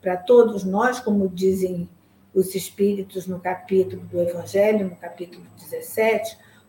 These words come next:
o Espiritismo não institui nenhuma nova moral,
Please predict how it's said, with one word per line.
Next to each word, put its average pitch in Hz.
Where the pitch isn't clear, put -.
o 240
Espiritismo 277
não 339
institui 285
nenhuma 294
nova 247
moral, 240